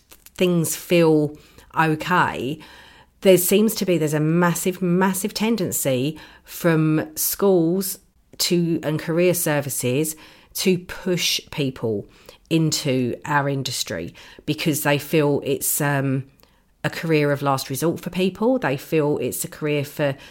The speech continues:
people that may be a l-, slightly less academic and aren't getting their five A to Cs or the equivalent, because I can't remember what the new numbers are. I'm too old for that now, can't remember. And, um, and I'm sure in other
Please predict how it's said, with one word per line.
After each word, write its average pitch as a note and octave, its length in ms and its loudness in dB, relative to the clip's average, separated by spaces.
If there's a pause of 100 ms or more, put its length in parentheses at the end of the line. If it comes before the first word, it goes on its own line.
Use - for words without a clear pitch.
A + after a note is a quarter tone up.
(300)
people E3 380 0
that D3 260 -2
may D#3 180 0
be D3+ 160 0
a D3 60 0
l-, D3 220 -4
slightly D#3+ 400 -2
less D#3 260 -4
academic D3 640 -4
and D3 100 -2
aren't A#2+ 280 -2
getting C#3+ 280 -2
their C#3 140 -2
five C#3 300 -2
A B2+ 140 -2
to - 140 -10
Cs C3+ 500 -4 (480)
or D#3 160 0
the C#3+ 100 0
equivalent, B2+ 520 -4
because D3 380 0 (400)
I G3 120 2
can't G3 220 4
remember D3+ 280 0
what C#3+ 140 0
the D#3 60 -2
new E3 160 2
numbers G#3 380 2
are. D4 320 0
I'm E3 200 2
too E3 460 0
old E3 280 2
for - 120 -6
that F3 220 0
now, B3 280 2
can't E3+ 260 2
remember. F#3 400 4 (440)
And, F3+ 480 6
um, E3 360 4
and F3 140 4
I'm F3 140 6
sure E3 420 4
in D#3 220 2
other D3+ 440 2